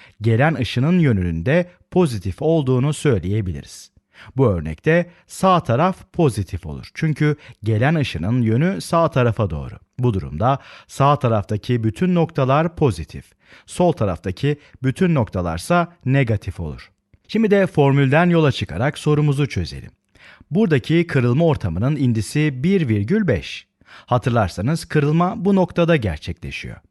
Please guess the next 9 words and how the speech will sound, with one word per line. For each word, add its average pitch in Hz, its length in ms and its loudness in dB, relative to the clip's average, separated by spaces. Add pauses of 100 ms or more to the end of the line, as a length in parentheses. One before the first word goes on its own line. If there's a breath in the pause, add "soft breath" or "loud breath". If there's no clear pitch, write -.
(280 loud breath)
O 120 140 2
zaman 98 380 -2
K 131 280 2
O 139 220 2
değeri 101 420 -2 (240 loud breath)
bir 170 260 2
virgül 139 400 2
beşe 120 260 0
eşit. - 460 -10